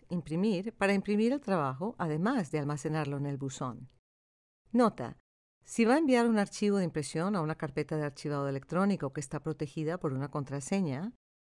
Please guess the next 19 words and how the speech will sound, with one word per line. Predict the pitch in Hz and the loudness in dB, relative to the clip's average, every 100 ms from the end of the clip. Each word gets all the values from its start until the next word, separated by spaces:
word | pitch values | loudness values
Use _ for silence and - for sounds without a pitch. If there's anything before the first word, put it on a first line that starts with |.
| - | 0
introduzca | 214 196 214 254 - | 2 6 6 6 2
la | 294 | 0
contraseña | 277 233 - 208 175 143 165 | 2 0 0 0 0 0 -2
en | |
el | 170 | -4
cuadro | - 143 135 139 175 - | -4 -4 -2 -4 -8 -10
Password, | 220 214 - 117 - - _ _ - | -4 -4 -4 -8 -8 -10 _ _ -6
Contraseña, | 160 147 170 - 165 117 143 220 _ _ - | -4 -2 -4 -2 -2 -2 -6 -12 _ _ 0
en | 196 | 2
la | 185 | 4
parte | 208 214 | 2 0
superior | 247 240 240 214 190 | -2 0 2 4 4
derecha | 220 180 135 170 | 2 2 0 -4
del | 170 160 - | -4 -4 -2
cuadro | 151 127 127 | -2 0 -2
de | 135 | -2
diálogo. | 156 180 147 117 110 _ _ _ _ _ _ _ _ _ _ _ | 0 0 -2 -6 -12 _ _ _ _ _ _ _ _ _ _ _
Seleccione | - 190 175 - 202 214 269 320 _ | -4 0 0 2 2 2 0 -4 _
OK. | 180 175 | -2 0